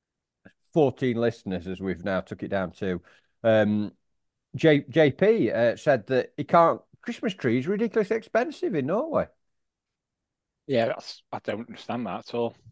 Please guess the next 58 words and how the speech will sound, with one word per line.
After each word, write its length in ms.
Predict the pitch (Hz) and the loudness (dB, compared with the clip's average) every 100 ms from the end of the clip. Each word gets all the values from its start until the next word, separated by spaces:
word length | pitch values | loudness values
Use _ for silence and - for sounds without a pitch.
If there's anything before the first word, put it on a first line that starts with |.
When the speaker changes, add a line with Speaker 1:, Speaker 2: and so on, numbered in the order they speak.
| _ - | _ -20
Speaker 1:
Mm. 300 | 165 180 160 - _ - | -16 -14 -14 -16 _ -10
Well, 160 | 196 170 | -2 -2
I 60 | |
said 200 | 135 180 | 0 -4
just, 300 | 143 131 - | -4 -6 -6
just 200 | - 139 - | -10 -12 -2
steal 280 | 143 185 269 | 2 2 2
one. 180 | 240 - _ | 0 0 _
<laughs> 120 | - | -20
Just 120 | - | -4
go 80 | 170 - | -2 2
in 60 | |
Speaker 2:
Why 60 | 190 | 0
Speaker 1:
a 20 | |
Speaker 2:
is 140 | 208 151 | 2 0
it 40 | |
every-, 220 | 180 226 - | 0 -2 4
Speaker 1:
forest 260 | 143 123 156 | 4 4 2
Speaker 2:
I'm, 120 | 160 | -2
Speaker 1:
and 380 | 151 147 139 135 | -6 -6 -6 0
take 160 | 180 392 | 2 4
Speaker 2:
I'm 120 | 214 | 6
Speaker 1:
one. 80 | 196 | 6
Speaker 2:
led 120 | 202 | 4
to 80 | 170 | 2
believe 360 | 143 165 180 | 4 4 4
they're 100 | 110 | 2
everywhere. 560 | 120 151 139 110 92 98 - _ - | 2 2 0 2 2 0 -4 _ -8
Speaker 1:
Yeah. 140 | 117 | -2
Speaker 2:
In 280 | 120 131 123 _ - | 0 0 -2 _ -8
the 60 | 151 | -4
Speaker 1:
It's 100 | 143 | 6
like 80 | 170 | 8
Speaker 2:
same 60 | 156 | 10
Speaker 1:
they 60 | |
Speaker 2:
way 60 | 151 | 8
Speaker 1:
were 40 | |
Speaker 2:
as 40 | 147 | 6
you 40 | - | 4
can't 200 | 151 151 | 0 2
walk 200 | 151 143 | 2 2
down 160 | 143 | 0
the 0 | |
Speaker 1:
ex- 80 | 143 | -2
Speaker 2:
street 320 | - 143 143 | 0 2 2
in 240 | 135 131 131 | 0 -4 -2
London 320 | 135 143 110 | -2 0 0
without 220 | 101 110 | 0 0
getting 180 | 117 117 | -2 -4
stabbed, 600 | 110 - 135 107 101 - - | -6 -2 0 0 -4 -10 -8
as 100 | 127 | -4
the 100 | 131 | -2
rest 260 | 131 113 - | 0 -2 -2
of 60 | 120 | 0
the 40 | |
world 180 | 107 101 | 0 0
Speaker 1:
<laughs> 40 | - | 0
Speaker 2:
thinks. 440 | 101 - - | 4 4 2